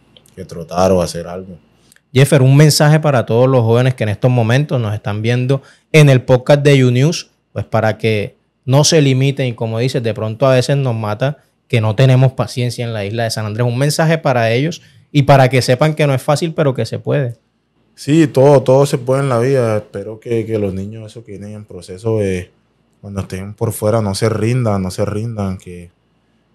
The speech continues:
Speaker 1: que sigan adelante, por más que a veces uno vea, eh, lo duro que es la cosa, siempre hay un momento donde Dios te, te da la oportunidad y, y, y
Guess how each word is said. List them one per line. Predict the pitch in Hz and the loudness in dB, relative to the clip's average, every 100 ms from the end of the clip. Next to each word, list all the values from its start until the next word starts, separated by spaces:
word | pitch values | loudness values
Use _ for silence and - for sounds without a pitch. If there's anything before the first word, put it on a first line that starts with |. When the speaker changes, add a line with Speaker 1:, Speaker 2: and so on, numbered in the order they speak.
| _ _ | _ _
Speaker 1:
que | 95 87 85 85 82 | -16 -8 -4 -2 -4
sigan | - 92 104 120 | -8 -4 0 2
adelante, | 117 98 101 117 117 113 101 98 92 _ | 2 2 4 2 0 0 0 -2 -6 _
por | 92 | -12
más | 92 90 | -8 -8
que | - 117 | -4 -2
a | |
veces | 110 107 123 113 | 0 -2 -2 -2
uno | 107 113 113 | -4 -6 -6
vea, | 110 110 107 104 95 | -4 -2 -2 -4 -6
eh, | 87 90 87 | -8 -12 -16
lo | 92 | -16
duro | 95 107 113 | -10 -4 -4
que | 110 | -2
es | 101 | -2
la | 107 | -2
cosa, | 104 107 127 123 _ _ _ _ _ | -2 -2 -2 -6 _ _ _ _ _
siempre | - 101 107 120 | -4 -4 -2 2
hay | 113 | 2
un | 127 | 2
momento | 131 113 113 123 123 | 0 0 0 0 0
donde | 120 107 | 2 0
Dios | 98 101 107 113 113 113 110 | 0 2 2 2 0 -2 -4
te, | 104 98 | -4 -4
te | 95 95 | -2 -2
da | 98 | 0
la | |
oportunidad | 104 107 - 98 95 92 101 110 | 0 -2 -10 -10 -10 -4 -2 0
y, | 101 | -2
y, | 92 87 92 87 _ | -6 -14 -20 -20 _
y | 87 85 | -20 -20